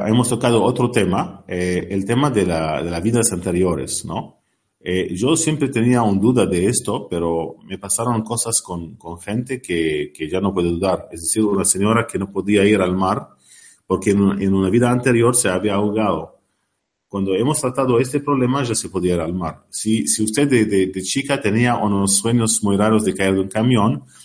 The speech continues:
esto es posible que haya un trauma de una vida antes, ¿no? Y eso típicamente, eh, hay que encontrar una persona que se especializa en traumas, eh, posteriores para, para sacarlos.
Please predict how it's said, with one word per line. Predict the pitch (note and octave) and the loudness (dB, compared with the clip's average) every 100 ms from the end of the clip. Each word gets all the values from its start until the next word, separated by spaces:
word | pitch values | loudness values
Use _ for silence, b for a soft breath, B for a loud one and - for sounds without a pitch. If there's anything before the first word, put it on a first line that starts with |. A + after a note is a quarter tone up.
| B _ | B _
esto | - D3 - | 0 2 4
es | B2+ B2+ | 4 2
posible | A#2 - C#3 C3+ C3+ | 0 -2 0 0 0
que | A2+ | 0
haya | G#2 | 0
un | G#2 | 0
trauma | A2+ B2 C3+ | 0 2 2
de | B2 | 2
una | G2+ | 2
vida | G2+ A2+ F#2+ | 2 2 0
antes, | F#2+ F2 D2+ - - - _ - | -4 -8 -8 -6 -6 -10 _ -14
¿no? | F#2 B2+ - B B B B | -10 -10 -12 B B B B
Y | F#2+ | 0
eso | C#3 D3+ | 0 0
típicamente, | C#3 C3+ A#2 A2 D#3 D#3+ C#3+ C#3+ | -4 -4 -2 0 0 2 2 0
eh, | G2 F2 F2 D#2+ | -2 -2 -2 -4
hay | G2+ | -4
que | - | -4
encontrar | G#2 G#2 G#2 A2 A#2+ | -4 -4 -4 -2 0
una | A#2 G#2 | 0 0
persona | G2+ G2 G#2+ G#2+ B2 | -2 -4 -2 0 -2
que | B2+ F#2+ G2+ | 0 0 0
se | F#2+ F#2+ | -2 -4
especializa | - F#2 F#2 A#2 - A2 | -6 -4 -2 -2 -2 -4
en | F#2 F2+ | -4 -4
traumas, | G2+ G#2+ G#2+ B2+ - - | 0 2 2 0 -2 -4
eh, | E2+ E2 | -6 -4
posteriores | F#2+ - F#2+ G2+ A2 A2+ | -6 -2 2 4 4 2
para, | - F2 D#2 D#2+ D#2+ D#2 - - | -2 0 0 -2 -6 -10 -14 -10
para | E2+ D#2+ | -6 -4
sacarlos. | - E2 F2 D#2+ D#2+ - | -6 -8 -8 -8 -12 -18